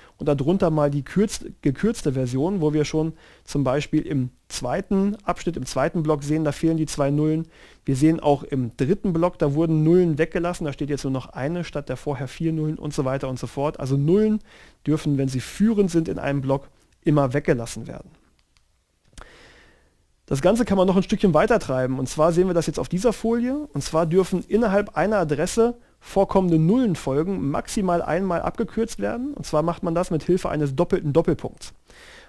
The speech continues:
Wir haben dafür verschiedene Beispiele, in diesem Fall F E achtzig und dann haben wir eine, eine Nullenfolge danach und am Ende nochmal eine siebenundfünfzig.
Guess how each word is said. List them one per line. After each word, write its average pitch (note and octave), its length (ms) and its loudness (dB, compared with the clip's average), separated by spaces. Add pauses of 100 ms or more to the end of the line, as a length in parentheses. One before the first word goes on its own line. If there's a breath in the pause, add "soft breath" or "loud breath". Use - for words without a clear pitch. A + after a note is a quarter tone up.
(120)
Wir A#2+ 100 -2
haben E3+ 140 2
dafür F3+ 200 0
verschiedene D#3+ 420 -2
Beispiele, G#3 540 0
in D#3 80 -2
diesem D#3+ 200 0
Fall E3 300 2 (360 soft breath)
F F3 260 0
E C#3+ 160 2
achtzig - 500 -4
und D#3+ 80 -2
dann C#3 80 -2
haben D#3 100 -2
wir - 100 -4
eine, C3+ 140 -2 (180)
eine C3 180 -2
Nullenfolge F#3+ 720 0
danach C3 540 -6 (400 soft breath)
und B2+ 80 -4
am C3 100 -2
Ende F3+ 160 2
nochmal E3+ 240 2
eine D3+ 140 2
siebenundfünfzig. D#3+ 840 -2